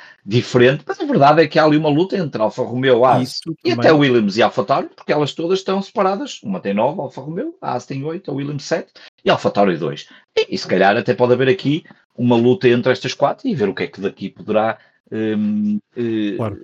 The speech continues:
Speaker 1: aparecer, sendo que me parece que obviamente a AlphaTauri e o Williams estão um bocadinho mais atrás, a Haas ligeiramente superior e depois a Alfa Romeo deveria estar bem mais à frente, até pela experiência do piloto, eh, mas não está a acontecer.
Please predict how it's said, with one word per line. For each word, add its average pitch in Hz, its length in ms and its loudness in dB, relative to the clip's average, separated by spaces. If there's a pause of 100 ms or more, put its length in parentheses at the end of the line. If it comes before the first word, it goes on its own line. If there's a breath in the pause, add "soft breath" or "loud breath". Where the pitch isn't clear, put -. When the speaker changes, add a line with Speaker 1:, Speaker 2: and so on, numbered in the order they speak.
Speaker 1:
aparecer, 143 580 2
sendo 156 360 2
que 143 80 -4
me 127 80 0
parece 135 340 2
que - 80 -8
obviamente 95 360 -4
a - 40 -4
AlphaTauri 101 360 -4
e 98 40 -2
o 95 60 -2
Williams 92 260 -4
estão 95 140 -10
um - 20 -6
bocadinho 98 240 -6
mais 104 180 -4
atrás, 190 480 -6 (200 soft breath)
a 107 100 -2 (240)
Haas 117 140 4
ligeiramente 151 800 4
superior 160 640 -2
e 196 80 -4
depois 101 280 -6
a 113 60 0
Alfa 104 240 -2
Romeo 113 280 -2
deveria 113 420 -2
estar 123 360 -2 (300 soft breath)
bem 110 200 0
mais 107 240 -2
à 113 80 -2
frente, 107 280 -10
até 95 120 -8
pela 87 140 -12
experiência 87 360 -14
do 82 100 -14
piloto, 92 460 -10 (340 soft breath)
eh, 87 280 -10
mas 76 220 -14
não - 80 -20
está - 140 -16
a - 20 -14
acontecer. - 360 -20